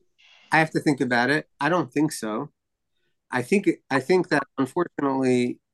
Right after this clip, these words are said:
even though it's so uncommon in the educational world in general,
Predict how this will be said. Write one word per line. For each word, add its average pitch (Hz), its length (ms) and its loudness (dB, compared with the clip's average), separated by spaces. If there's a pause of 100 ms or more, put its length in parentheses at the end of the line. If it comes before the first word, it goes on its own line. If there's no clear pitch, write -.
(120)
even 147 240 2
though 131 180 2
it's 113 140 -4
so 131 180 -2
uncommon 123 720 0 (560)
in 120 100 0
the 123 120 -2
educational 120 600 -2
world 117 300 0
in 113 120 -2
general, 113 520 0